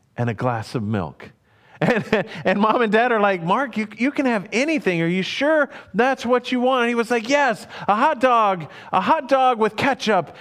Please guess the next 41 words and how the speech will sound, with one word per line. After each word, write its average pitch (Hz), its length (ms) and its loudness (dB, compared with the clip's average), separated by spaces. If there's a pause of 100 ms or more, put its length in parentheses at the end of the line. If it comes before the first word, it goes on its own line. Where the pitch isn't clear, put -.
(120)
and 175 120 0
a 190 60 2
glass 175 640 -2 (240)
of 147 140 0
milk." 147 420 0
And, 165 160 0
and 190 260 0
so 214 220 0
the, 190 220 2
the 185 120 2
waitress, 220 540 0 (240)
you 208 100 0
know, 196 220 2
brings 208 420 0
him 226 160 2
his 208 160 0
hot 214 240 -2
dog 202 440 2
with 160 180 -2
ketchup 202 400 0
and 165 100 0
a 151 40 -4
glass 185 340 0
of 165 60 0
milk, 190 340 0
and 131 160 -2 (800)
then 202 200 2
at 214 100 0
the 185 140 2
end 214 200 2
of 180 100 -2
the 180 60 0
meal, 208 400 0 (180)
you 185 160 0
can 196 320 -2
pick 233 220 0
out 226 180 0
the 180 80 0
dessert 175 460 0
you 208 100 2
want. 220 440 0